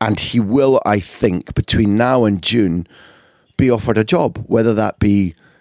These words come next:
"Help, help, save us," or as he used to say, "Help, help, here come the Bears."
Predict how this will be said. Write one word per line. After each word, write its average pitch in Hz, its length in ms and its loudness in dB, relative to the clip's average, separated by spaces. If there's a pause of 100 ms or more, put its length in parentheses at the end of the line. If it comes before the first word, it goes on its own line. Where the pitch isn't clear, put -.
"Help, 165 240 0
help, 147 200 0
save 175 300 0
us," - 360 -2 (760)
or 101 160 0
as 90 120 -2
he 104 80 2
used 104 140 0
to 98 60 -2
say, 87 140 0
"Help, 120 260 0
help, 135 240 0
here 139 140 0
come 139 200 0
the 104 80 0
Bears." 87 800 -2